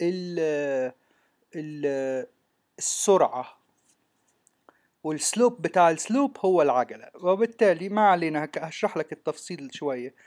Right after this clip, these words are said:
هنا النق-، ال، الجراف ده بيقول لك ايه الفاليو بتاعت اكس وواي، المعادلة تبقى ايه؟ لما بنبتدي بواي، بواي equals كام اكس؟ واي هنا واحد وواحد، يبقى واي equals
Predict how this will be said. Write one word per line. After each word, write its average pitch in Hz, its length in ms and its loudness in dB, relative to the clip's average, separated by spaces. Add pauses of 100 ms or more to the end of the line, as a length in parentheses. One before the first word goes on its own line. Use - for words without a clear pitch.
(340)
هنا 262 220 6
النق-، 226 280 4
ال، 180 240 -6
الجراف 180 680 2
ده 185 80 2
بيقول 185 340 -2
لك - 220 -4
ايه 190 60 -2
الفاليو 175 360 0
بتاعت 147 340 0
اكس - 240 -8
وواي، 143 320 -4
المعادلة 151 580 0
تبقى 135 300 -6
ايه؟ 143 260 -8 (460)
لما 175 220 2
بنبتدي 160 520 -6
بواي، 135 400 0
بواي 170 480 4 (120)
equals 175 520 -4
كام 170 380 -4
اكس؟ - 460 -12 (500)
واي 190 500 2
هنا 240 420 0 (340)
واحد 208 500 6
وواحد، 160 520 2
يبقى 151 300 -6
واي 190 280 4
equals 175 540 -8